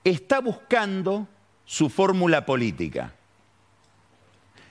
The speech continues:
Cristina Kirchner está buscando su fórmula política. Macri está buscando su fórmula política. Este país estuvo dominado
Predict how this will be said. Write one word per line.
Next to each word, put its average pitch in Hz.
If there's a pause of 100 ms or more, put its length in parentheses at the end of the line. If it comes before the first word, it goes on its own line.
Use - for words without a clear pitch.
(340)
Cristina 180
Kirchner 208
está 123
buscando 123
su 104
fórmula 113
política. 82
Macri 180
está 120
buscando 120
su 101
fórmula 110
política. 92
Este 165
país 208
estuvo 185
dominado 202